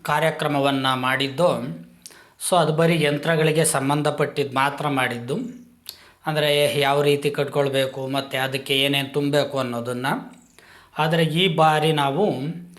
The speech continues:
ಅಮಾವಾಸ್ಯೆ ದಿವಸ ಏನು ತುಂಬ ಜನ ಕೇಳ್ತಕ್ಕಂಥದ್ದು, "ನಮಗೆ ಮಂತ್ರ ದೀಕ್ಷೆ ಆಗಬೇಕಾಗಿದೆ, ನಮಗೊಂದು ದೀಕ್ಷೆ ಬೇಕಾಗಿದೆ ಸ್ವಾಮಿ, ನಮಗೊಂದು ದೀಕ್ಷೆಯನ್ನು ಕೊಡಿ" ಅಂತ ಕೇಳ್ತಕ್ಕಂಥದ್ದು.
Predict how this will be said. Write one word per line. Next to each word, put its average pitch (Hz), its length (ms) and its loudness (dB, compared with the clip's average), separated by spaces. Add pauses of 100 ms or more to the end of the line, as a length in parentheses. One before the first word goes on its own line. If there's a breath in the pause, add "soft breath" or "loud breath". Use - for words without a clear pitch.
(300 loud breath)
ಅಮಾವಾಸ್ಯೆ 160 680 4
ದಿವಸ 143 200 0 (300)
ಏನು 151 440 0 (420)
ತುಂಬ 160 300 2
ಜನ 156 240 0
ಕೇಳ್ತಕ್ಕಂಥದ್ದು, 156 1000 0 (1200 loud breath)
"ನಮಗೆ 160 400 2
ಮಂತ್ರ 165 600 2
ದೀಕ್ಷೆ 165 760 0
ಆಗಬೇಕಾಗಿದೆ, 131 1080 -2 (380)
ನಮಗೊಂದು 147 540 -2
ದೀಕ್ಷೆ 180 320 0
ಬೇಕಾಗಿದೆ 135 580 -2
ಸ್ವಾಮಿ, 139 340 -4
ನಮಗೊಂದು 131 520 -6
ದೀಕ್ಷೆಯನ್ನು 139 840 -6 (380 loud breath)
ಕೊಡಿ" 143 360 0
ಅಂತ 127 220 -4
ಕೇಳ್ತಕ್ಕಂಥದ್ದು. 135 1000 -4